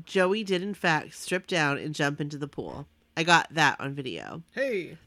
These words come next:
Speaker 1: That night was so fun, and even after we all arrived home from the cruise, the guys were tweeting about Cowboy Night ending up being a big hit for a theme instead of the dreaded flop. Hope you enjoyed my story, and here are some pics. Love, Emily.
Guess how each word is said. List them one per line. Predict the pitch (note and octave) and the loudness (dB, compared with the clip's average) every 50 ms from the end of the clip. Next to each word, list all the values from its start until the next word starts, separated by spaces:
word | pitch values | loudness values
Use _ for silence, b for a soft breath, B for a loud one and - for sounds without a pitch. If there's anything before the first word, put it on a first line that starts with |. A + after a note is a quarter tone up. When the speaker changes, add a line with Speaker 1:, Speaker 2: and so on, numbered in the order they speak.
| _ - | _ 0
Speaker 1:
That | E3+ F#3+ G3+ G3 | 2 2 2 2
night | A#3 A3+ G#3+ E3+ | 0 0 0 0
was | G#3 G3+ | -2 -2
so | - - F3+ F#3+ | 0 2 0 0
fun, | F3+ - F3 D#3+ D#3 | 2 0 0 0 2
and | D#3 D#3 C3 | 0 0 -2
even | F#3 G3 G3+ A3 G#3 | -2 -2 0 2 2
after | G3 F#3 F#3 - - F#3+ | 4 2 2 0 -4 -4
we | F3+ F#3 C#3+ | -2 -2 0
all | E3 E3+ E3+ | 0 0 0
arrived | F3+ F3+ F3+ F3+ F#3 F#3 - | 0 0 0 0 0 -2 -2
home | - E3 D#3+ E3 | -4 -4 -4 -4
from | - F3+ F3 | -4 -4 -4
the | F3 E3+ | -4 -4
cruise, | - F3 E3 D#3+ D3 - | -2 -2 -2 -2 -2 -4
the | - D#3+ | -6 -2
guys | D#3+ E3 D#3+ D#3+ D#3+ | 0 0 0 0 0
were | E3+ E3 | -2 -4
tweeting | D#3 - F3 D#3+ D#3 D3+ | -2 -2 0 0 2 2
about | D#3 D3+ D3 C#3+ C#3+ | 2 2 0 0 -2
Cowboy | - - D#3 D3 C#3+ C#3+ D3 C#3+ C#3+ | -2 -2 -2 -2 -2 -2 -2 -2 -2
Night | C#3+ C#3 C3+ - | 0 -2 -2 -4
ending | - D3 D3 D#3 D3 C#3 | -4 -4 -2 -2 -2 -2
up | C3 - D#3 | -2 -2 -4
being | D#3 C#3+ C#3 | -4 -2 -2
a | C#3 | -2
big | C#3 D3+ D#3+ - | -2 -2 -4 -4
hit | - - D3 - | -6 -8 -10 -10
for | - - D#3+ D#3 | -6 -4 -4 -4
a | D3+ | -4
theme | - D3+ A#2 G#2 A2+ A#2+ - - | -4 -6 -8 -8 -8 -10 -10 -8
instead | - D3 - - D#3+ D3 | -8 -8 -6 -4 -4 -4
of | C#3+ | -2
the | D3+ D#3 | -4 -4
dreaded | D3+ D3 C3 C#3 C#3 - | -4 -4 -4 -4 -6 -10
flop. | - F2+ F#2+ F#2+ - - - _ B B B B B B B B B B B B B B B _ _ _ _ _ _ _ _ _ _ _ _ _ _ _ _ _ | -8 -6 -6 -6 -6 -10 -16 _ B B B B B B B B B B B B B B B _ _ _ _ _ _ _ _ _ _ _ _ _ _ _ _ _
Hope | F#3+ A3 A#3+ A3+ C4+ | -4 -4 -2 -2 -2
you | C4 C4+ | -2 -2
enjoyed | B3+ A#3+ A#3+ A#3 A3+ | 0 2 0 0 2
my | A#3 A#3 A3+ | 0 -2 -2
story, | - - F3+ E3 D#3 D#3 D#3+ D#3+ - | -2 -2 -2 0 0 0 -2 -2 -4
and | - E3+ F#3 | -8 -10 -10
here | D#3+ D3 C3+ C3+ | -6 -6 -6 -6
are | C#3+ | -6
some | - - A3+ | -6 -8 -6
pics. | G#3+ D#4 D4+ D4 - - - - - - | -4 -4 -4 -4 -6 -12 -20 -20 -18 -12
Love, | - C3 C#3 C#3+ D3 D#3+ E3+ G3 | -8 -6 -4 -2 -2 -4 -6 -6
Emily. | - B3 C#4 C#4+ C4 B3 B3 A#3 | -6 -4 -4 -2 -2 -2 -4 -6